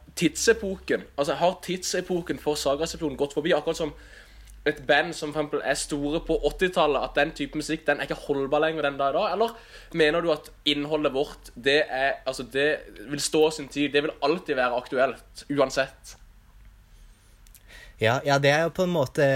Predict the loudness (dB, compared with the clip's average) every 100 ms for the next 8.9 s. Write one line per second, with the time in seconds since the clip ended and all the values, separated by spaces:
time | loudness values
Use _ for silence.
0 | 4 2 2 -2 -6 -20 -18 -6 -4 0
1 | -2 0 2 2 2 -2 0 2 2 0
2 | -2 -6 -4 0 0 0 0 0 -2 -2
3 | 0 -2 -2 -2 -2 -2 -2 -4 -4 0
4 | 0 0 0 0 2 2 0 -4 0 0
5 | 2 0 0 0 2 0 0 -2 0 -2
6 | -4 -12 -14 -2 0 0 2 2 4 2
7 | 2 2 2 2 2 2 4 2 0 -2
8 | 2 2 2 -2 0 0 0 -2 0